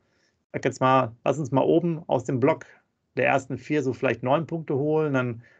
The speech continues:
machen wir bei den anderen Block, also Frankfurt, Leverkusen, Stuttgart, Augsburg, machen wir nochmal zwei dazu.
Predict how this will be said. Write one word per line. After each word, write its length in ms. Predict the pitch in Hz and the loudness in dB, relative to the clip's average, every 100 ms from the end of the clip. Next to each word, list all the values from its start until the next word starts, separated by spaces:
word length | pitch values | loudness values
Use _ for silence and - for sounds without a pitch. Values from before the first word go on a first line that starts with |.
| _ - | _ -2
machen 180 | 127 | 2
wir 80 | 131 | 2
bei 140 | 117 123 | 4 2
den 120 | - | 2
anderen 280 | 135 143 127 | 0 0 0
Block, 260 | 131 117 | -2 -2
also 200 | 117 104 | -4 -6
Frankfurt, 680 | 90 127 135 123 131 123 120 | -4 -2 -2 0 0 0 0
Leverkusen, 640 | 120 123 127 - 135 120 117 | 2 4 2 0 -2 0 -2
Stuttgart, 580 | - 135 135 123 120 123 | -2 -4 -2 0 2 2
Augsburg, 400 | 135 - 139 127 | 0 0 -2 0
machen 120 | 120 | 0
wir 80 | 117 | 0
nochmal 200 | 107 104 | 0 -2
zwei 300 | - 139 131 | 2 2 2
dazu. 540 | 110 - 160 165 | -2 -6 -8 -8